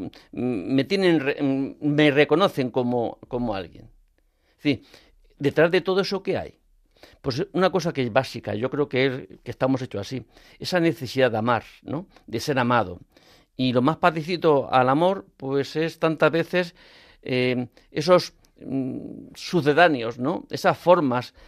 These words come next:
ese, esas valoraciones que recibimos de, de los demás. Eh, lo más parecido al amor es un abrazo, ¿no? Eh, una caricia. Eh, pero un abrazo, una caricia, ¿significa que te amen? Pues no, no significan.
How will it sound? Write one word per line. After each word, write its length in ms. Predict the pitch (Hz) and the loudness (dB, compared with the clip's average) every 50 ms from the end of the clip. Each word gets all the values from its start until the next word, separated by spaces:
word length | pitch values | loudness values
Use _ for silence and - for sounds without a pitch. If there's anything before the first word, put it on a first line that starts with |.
| - _ | -20 _
ese, 540 | - - 143 139 - - 160 156 151 139 - | -2 -2 -2 -2 0 0 0 2 2 0 -2
esas 300 | - - 170 165 151 135 | -2 2 4 4 4 6
valoraciones 560 | 127 147 139 131 131 127 - 151 151 160 135 | 6 6 6 6 4 2 2 2 0 0 0
que 100 | - 151 | -2 -4
recibimos 720 | 123 120 - - 127 131 170 175 151 131 123 117 110 110 | -4 -4 -6 -4 -2 0 2 4 4 4 4 2 0 -2
de, 220 | 101 120 120 117 - | 0 0 2 2 0
de 180 | - 110 120 | 0 0 0
los 180 | 113 120 117 101 | 2 2 2 0
demás. 420 | 90 107 117 139 143 123 - - _ _ _ - - - _ _ _ _ _ - | 0 0 2 2 2 2 0 -4 _ _ _ -20 -20 -20 _ _ _ _ _ -8
Eh, 380 | - 123 120 120 120 120 117 117 _ - - _ - - - | -4 -2 -2 0 0 -2 -4 -6 _ -20 -20 _ -16 -12 -10
lo 220 | 117 127 123 120 117 | -6 -4 -4 -2 0
más 200 | 123 131 127 - | 0 -2 0 0
parecido 280 | - 123 117 127 139 131 | 0 -2 0 2 0 2
al 40 | |
amor 300 | 139 139 147 165 190 202 | 2 2 4 2 2 2
es 180 | - - 143 120 | 2 -2 -2 -2
un 240 | 143 139 135 131 127 | 0 0 0 2 2
abrazo, 400 | 113 117 156 185 175 - - 107 | 4 6 6 6 6 4 -2 -2
¿no? 400 | 113 127 147 185 220 233 214 - _ - - - _ - | 0 2 2 2 2 0 -2 -6 _ -20 -20 -20 _ -8
Eh, 180 | - 117 117 | -4 -2 0
una 200 | 117 120 127 127 | 0 0 0 0
caricia. 680 | - 120 123 156 208 214 - - 127 120 110 101 - - _ _ _ _ - | 0 0 2 2 2 0 0 0 0 0 0 -2 -6 -10 _ _ _ _ -12
Eh, 600 | - 113 120 120 120 120 120 120 117 107 107 107 _ _ _ _ _ - - - 127 117 - - - _ _ _ - - | -8 -6 -4 -2 -2 -2 -2 -4 -4 -6 -6 -10 _ _ _ _ _ -18 -12 -10 -10 -10 -10 -14 -16 _ _ _ -20 -16
pero 200 | - 139 117 120 | -14 -10 -6 -4
un 100 | 120 135 | -2 0
abrazo, 320 | 143 139 143 143 147 147 147 | 0 0 0 0 0 0 -2
una 100 | 143 139 | -2 -2
caricia, 420 | 135 135 143 143 - 151 147 143 | -2 -2 -2 -2 0 0 0 0
¿significa 440 | 110 131 131 135 120 143 139 143 127 | 0 -4 -8 -6 -4 -4 -2 -2 -2
que 100 | 139 127 | 0 4
te 80 | 135 | 4
amen? 380 | 170 202 220 226 196 123 - - - - - _ _ - - _ | 4 4 4 2 -2 -4 -6 -8 -16 -20 -20 _ _ -20 -20 _
Pues 160 | - - 98 95 | -16 -16 -10 -6
no, 320 | 104 123 127 120 110 113 - | -2 -2 0 0 -2 -4 -4
no 100 | 120 120 | -4 -4
significan. 600 | - - 123 110 - - 143 - 127 117 104 | -2 -2 -4 -4 -2 -2 0 0 0 -2 -2